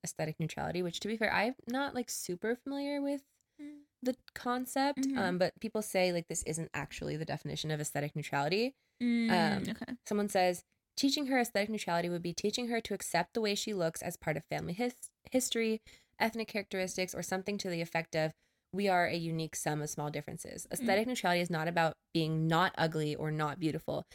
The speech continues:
Speaker 1: It's about it not mattering because you're content and respect you in the way others look."
Speaker 2: Mm, okay.
Speaker 1: And someone else says, "Yep, I think there's beauty in learning you are the sum of your ancestors,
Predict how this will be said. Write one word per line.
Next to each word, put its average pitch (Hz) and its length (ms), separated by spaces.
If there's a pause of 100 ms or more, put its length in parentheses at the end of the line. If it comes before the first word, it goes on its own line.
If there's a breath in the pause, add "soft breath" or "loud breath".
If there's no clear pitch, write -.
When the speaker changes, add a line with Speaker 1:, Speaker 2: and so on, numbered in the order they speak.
(160 loud breath)
Speaker 1:
It's - 140
about 175 240
it 156 100
not 165 300
mattering 160 560
because 160 280
you're 151 60
content 151 500
and 156 120
respect 147 440
you 147 80
in 147 120
the 147 60
way 143 140
others - 320
look." - 280 (120)
Speaker 2:
Mm, 208 1300
okay. 226 220 (1300)
Speaker 1:
And 180 160
someone 175 200
else 160 160
says, 160 300
"Yep, 185 240
I 190 100
think 190 200
there's 220 180
beauty 175 240
in 175 100
learning 165 280
you 165 100
are 160 60
the 160 80
sum 160 220
of 196 120
your 220 100
ancestors, 156 600